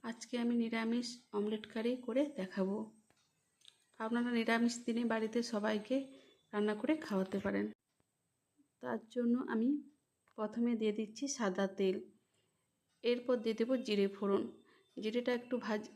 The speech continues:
লাল করে ভেজে নেব। এরপর দিয়ে দেবো কাঁচা লঙ্কা কুচোনো। কাঁচা লঙ্কা দেওয়ার পরে এবার দিয়ে দেবো আদা বাটা, দিয়ে ভালো করে আদাকে ভেজে নেব।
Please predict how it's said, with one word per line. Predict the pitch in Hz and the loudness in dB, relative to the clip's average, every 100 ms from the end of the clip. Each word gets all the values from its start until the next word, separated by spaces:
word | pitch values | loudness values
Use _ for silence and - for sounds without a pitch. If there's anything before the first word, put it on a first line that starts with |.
| - | -4
লাল | 226 220 226 | 0 0 0
করে | 220 240 | 0 0
ভেজে | 240 220 208 | 2 0 2
নেব। | 202 208 262 294 - - - - | 4 4 2 -2 -8 -20 -20 -8
এরপর | - 254 254 220 | 0 0 2 0
দিয়ে | 208 214 | 2 2
দেবো | 208 214 294 311 - - | 2 2 0 -2 -14 -6
কাঁচা | 214 214 | -4 0
লঙ্কা | 220 214 214 269 | 2 2 0 -2
কুচোনো। | 220 202 196 208 - - - _ _ _ _ | -2 2 2 2 -2 -10 -20 _ _ _ _
কাঁচা | 220 220 247 | -6 -2 0
লঙ্কা | 247 247 247 | 0 0 2
দেওয়ার | 226 220 214 | 4 2 2
পরে | 220 214 254 | 0 2 2
এবার | - 226 220 | 2 -4 0
দিয়ে | 214 214 | 4 6
দেবো | 214 220 | 6 6
আদা | 196 190 185 | 4 4 4
বাটা, | 180 180 196 202 _ _ - - | 4 0 -6 -8 _ _ -12 -2
দিয়ে | 233 254 | 2 2
ভালো | 240 208 208 | 0 0 0
করে | 208 240 311 - - _ | 2 4 4 0 -18 _
আদাকে | - 202 208 208 285 320 - - | -2 2 2 4 2 0 -4 -8
ভেজে | 185 208 196 | -2 6 8
নেব। | 190 185 | 10 8